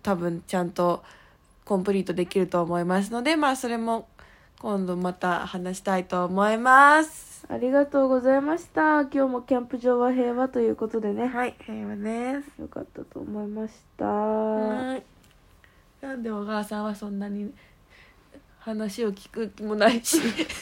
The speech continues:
Speaker 1: <laughs> 眠たいし、もう布団の中に入っているような状態なんですか？
Speaker 2: 本当に眠い。<laughs> もう、
Speaker 1: 今日はもうやばい日だよ。
Speaker 2: 本当に眠い。
Speaker 1: あなたは。
Speaker 2: もう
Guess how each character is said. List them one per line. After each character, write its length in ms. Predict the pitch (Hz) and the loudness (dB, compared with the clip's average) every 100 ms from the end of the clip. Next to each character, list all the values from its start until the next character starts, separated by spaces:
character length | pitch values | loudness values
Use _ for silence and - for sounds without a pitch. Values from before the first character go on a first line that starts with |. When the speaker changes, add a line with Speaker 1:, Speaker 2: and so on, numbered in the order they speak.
| 311 | -14
Speaker 1:
<laughs> 480 | 247 - - - - | -14 -12 -14 -14 -4
眠 240 | 220 220 220 | -2 0 4
た 200 | 233 226 | 6 6
い 80 | |
し、 120 | 226 208 | 4 0
も 280 | 208 202 | 2 2
う 40 | 196 - - - _ _ | 2 -6 -20 -20 _ _
布 120 | - | -8
団 240 | - 226 226 | 0 0 2
の 100 | 226 | 4
中 260 | 226 220 | 4 4
に 100 | 190 | 0
入 200 | 196 233 | 4 4
っ 40 | 208 | 4
て 180 | - 196 | 0 0
い 20 | |
る 120 | 185 | 4
よ 140 | 196 202 | 4 4
う 40 | |
な 140 | 185 | 0
状 180 | 175 196 | 0 0
態 240 | 196 202 202 | 2 2 4
な 140 | 214 | 2
ん 40 | |
で 120 | 190 190 | 2 -2
す 100 | - | 0
か？ 380 | 190 196 262 - - | 4 6 4 0 -18
Speaker 2:
本 360 | - 359 339 - _ _ | 2 4 4 0 _ _
当 180 | - - | 6 8
に 140 | 349 320 | 10 8
眠 320 | 294 277 220 | 6 6 4
い。 40 | - - 226 - - | 2 -6 -6 -10 -10
<laughs> 440 | - - - - | -10 -12 -10 -2
も 180 | 277 269 | 4 4
う、 40 | - - - - - 698 698 - - | 2 -8 -18 -10 8 8 8 2 -6
Speaker 1:
今 120 | 381 | 0
日 40 | |
は 240 | 320 247 233 | 2 2 2
も 160 | 226 | -2
う 60 | 220 | -4
や 120 | 220 | -2
ば 120 | 233 | -2
い 80 | 277 | -2
日 140 | - 214 | -4 2
だ 100 | 679 | 4
よ。 80 | |
Speaker 2:
本 80 | 640 | 4
当 480 | 622 605 622 640 679 | -2 6 6 8 4
に 100 | 679 | 4
眠 80 | 679 | -2
い。 40 | - | -10
Speaker 1:
あ 80 | - | -12
な 20 | |
た 80 | - | -12
は。 100 | - - - - - - - - | -12 -18 -16 -14 -14 -18 -20 2
Speaker 2:
も 220 | 302 302 | 6 6
う 60 | 277 | 6